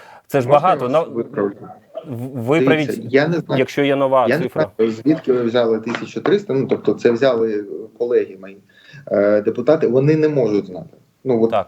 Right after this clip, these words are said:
Speaker 2: просто їх більше, я вам скажу, більше буде, ніж дві тисячі.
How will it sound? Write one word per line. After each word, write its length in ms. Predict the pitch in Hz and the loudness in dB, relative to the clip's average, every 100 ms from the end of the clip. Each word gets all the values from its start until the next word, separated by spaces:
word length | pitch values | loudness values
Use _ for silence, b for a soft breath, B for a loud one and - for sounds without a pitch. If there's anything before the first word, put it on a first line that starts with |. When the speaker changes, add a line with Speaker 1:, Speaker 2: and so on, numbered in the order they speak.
| - | 2
Speaker 2:
просто 680 | 143 160 160 117 107 80 90 - - b b _ - 143 | 2 2 0 0 0 -2 -6 -8 -10 b b _ -10 -2
їх 320 | 156 202 - - | 2 2 -2 -10
більше, 640 | - 143 147 127 - 95 | -6 0 2 0 -2 -2
я 100 | 104 | 2
вам 120 | 131 | 2
скажу, 240 | 131 139 135 | 2 0 2
більше 340 | 135 147 143 | 0 0 -2
буде, 240 | 123 123 113 | 0 0 2
ніж 240 | 113 110 | 0 0
дві 140 | 104 | -4
тисячі. 440 | 101 - - - | -6 -8 -18 -18